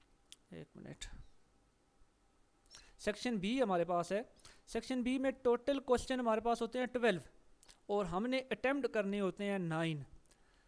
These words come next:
नाइन क्वेश्चन ट्वेल्व में से अटेम्प्ट करने हैं, तीन क्वेश्चन की हमारे पास चॉइस है। हर क्वेश्चन जो है, उस, जो अटेम्प्ट हम करेंगे, उसके फ़ोर मार्क्स होंगे। अगर हमने अच्छी तरह से क्वेश्चन को अटेम्प्ट किया है,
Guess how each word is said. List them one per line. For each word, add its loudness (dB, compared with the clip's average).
नाइन 2
क्वेश्चन 2
ट्वेल्व 2
में 2
से 2
अटेम्प्ट 0
करने 0
हैं, 0
तीन 0
क्वेश्चन 0
की -4
हमारे 2
पास 0
चॉइस 2
है। -6
हर 4
क्वेश्चन -2
जो 0
है, 0
उस, -6
जो 0
अटेम्प्ट 0
हम 0
करेंगे, 0
उसके -8
फ़ोर 2
मार्क्स 2
होंगे। -8
अगर 4
हमने 0
अच्छी -6
तरह 2
से -2
क्वेश्चन -4
को -4
अटेम्प्ट -2
किया 0
है, -2